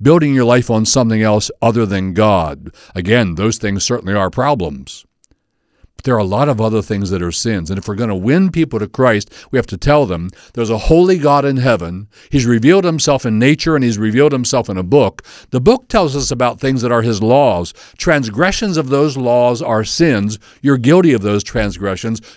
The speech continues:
Christ died to pardon you and forgive you for those transgressions and those sins. Can they really even come to saving faith in Jesus Christ if they don't understand such concepts as God's law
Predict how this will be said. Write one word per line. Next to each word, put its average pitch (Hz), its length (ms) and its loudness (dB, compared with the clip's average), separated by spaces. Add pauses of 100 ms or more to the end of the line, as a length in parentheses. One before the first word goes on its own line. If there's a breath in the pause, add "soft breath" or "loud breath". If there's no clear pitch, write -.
Christ 160 520 -2
died 139 300 0
to 120 60 -2
pardon 156 460 0
you 107 160 -2
and 101 160 -4
forgive 123 320 0
you 101 240 -4 (180 loud breath)
for 113 140 -2
those 143 300 4
transgressions 123 800 -2
and 104 140 0
those 101 240 -2
sins. 98 560 -4 (1200)
Can 247 160 -2
they 226 140 4
really 143 360 4
even 131 240 2
come 127 220 0
to 107 100 -2
saving 113 400 0
faith 107 260 0
in 98 120 -2
Jesus 95 360 0
Christ 107 340 -2 (140 loud breath)
if 101 80 -14
they 98 120 -2
don't 127 260 2
understand 110 520 -2
such - 260 -6
concepts - 800 -4 (560)
as 92 160 -6
God's 98 360 0
law 98 460 0